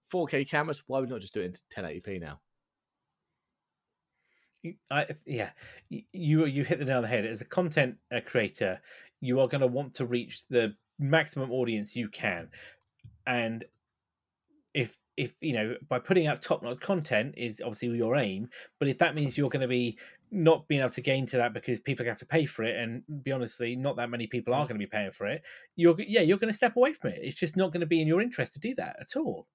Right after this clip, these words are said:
Speaker 2: Not at all.
Speaker 1: No. No, I mean, this is a trial. I think, uh, Google, YouTube do trials all the time. I did hear about the, one the other day where <laughs> YouTube were trialing making someone watch seven or eight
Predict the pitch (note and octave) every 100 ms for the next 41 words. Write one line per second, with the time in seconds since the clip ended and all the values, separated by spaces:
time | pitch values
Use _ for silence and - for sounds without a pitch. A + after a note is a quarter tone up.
0 | _ G#3+ A#3 F#3 - G#2+ D#3+ D3 E2 C#2
1 | - _ - E3 E3 D#3+ D3 - E3 D3
2 | C#3 B2 - G#2+ F2+ F2 G2 A#2+ G#2+ C#2
3 | F2 F2 A#2 B2+ C3+ B2 A#2 A2+ A2 A2
4 | F#2 G#2+ G#2 - F#2 G2+ G2+ - G2+ F#2
5 | F2 D#2+ D#2 - C#3 B2+ B2+ B2+ - -
6 | - - - A#2 A#2+ A#2 B2 A2+ A2 G#2+
7 | A#2 A2+ A2+ A2+ A#2+ A2+ A2+ A2 A2+ A2
8 | G#2+ G#2 - _ _ _ _ C3+ - B2+
9 | B2+ D#3 D#3+ C#3 B2+ - C#3 B2 B2 C3
10 | B2 B2+ C3+ B2 B2 - - - C#3 C#3+
11 | C3 B2+